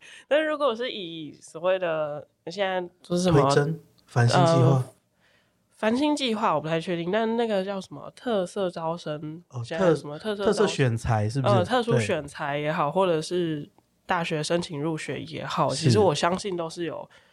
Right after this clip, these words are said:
Speaker 1: 蛮大程度的帮助。对，虽然说这个比赛其实现在还没有被教育部正式认可，不过因为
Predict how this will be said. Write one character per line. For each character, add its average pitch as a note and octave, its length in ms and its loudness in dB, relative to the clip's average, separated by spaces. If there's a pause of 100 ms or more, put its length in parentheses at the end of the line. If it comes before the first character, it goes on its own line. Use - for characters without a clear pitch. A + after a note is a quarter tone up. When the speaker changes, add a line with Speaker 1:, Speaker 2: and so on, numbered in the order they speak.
(220)
Speaker 1:
蛮 E3 240 -4
大 F3+ 180 2
程 D3 280 -8
度 D#3+ 140 -4
的 C3 60 -4
帮 C3+ 300 -10
助。 - 260 -18 (220)
对， - 180 -14 (300)
虽 D#4+ 160 2
然 D4 100 2
说 C4+ 140 4
这 C4 100 2
个 A#3+ 80 2
比 E3+ 140 -4
赛 E3 180 -2
其 D3 140 -8
实 A#2+ 60 -10
现 D#3 120 -6
在 D3 60 -2
还 C#3 180 -10
没 C#3 100 -14
有 B2+ 120 -10
被 C3 340 -10 (120)
教 C#3+ 160 -8
育 C#3 40 -12
部 C#3+ 180 -16
正 C#3+ 220 -8
式 - 320 -12 (200)
认 F3 180 -4 (100)
可， - 240 -18 (260)
不 D#3 100 -2
过 G#3 180 4
因 G3 100 2
为 F#3 240 2